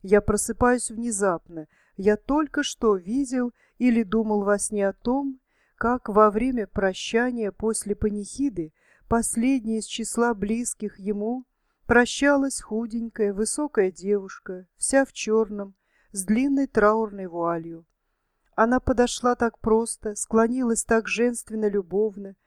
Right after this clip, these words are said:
на минуту закрыв лёгким концом её край саркофага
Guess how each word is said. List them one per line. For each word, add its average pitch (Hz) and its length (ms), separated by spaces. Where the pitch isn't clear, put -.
на 226 100
минуту 254 440
закрыв 190 440
лёгким 202 440
концом 254 540
её 233 300
край 233 300
саркофага 208 960